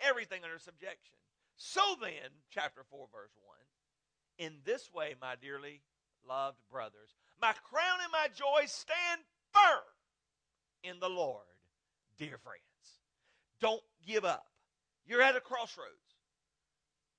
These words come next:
Man, as we have looked at the book of Philippians and we have dealt with the book of Philippians, there's been some challenging sermons in there. There's been challenging sermons not only to live, they've been hard to preach.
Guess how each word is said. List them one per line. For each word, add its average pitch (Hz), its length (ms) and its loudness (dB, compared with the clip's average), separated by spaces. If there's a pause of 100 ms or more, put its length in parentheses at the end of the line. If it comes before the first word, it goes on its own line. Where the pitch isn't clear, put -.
(600)
Man, 254 160 -2
as 214 120 -2
we 269 100 -6
have 233 120 -4
looked 254 220 -2
at 240 80 -12
the 233 60 -8
book 240 180 -6
of 226 80 -12
Philippians 254 520 -2
and 214 160 -10
we 202 100 -6
have 180 120 -6
dealt 247 240 2
with 240 80 -2
the 233 80 -10
book 233 200 -6
of 233 100 -14
Philippians, 240 580 -6 (140)
there's 320 200 -4
been 240 160 0
some 190 180 -18
challenging 254 540 -2
sermons 254 500 -8
in 165 100 -18
there. 104 280 -10 (340)
There's 339 160 -4
been 240 180 -6
challenging 220 480 0
sermons 240 340 -6
not 240 100 -4
only 247 160 -4
to 214 100 -6
live, 294 300 0
they've 302 180 -2
been 262 120 -8
hard 240 240 -2
to 277 60 -18
preach. - 640 -8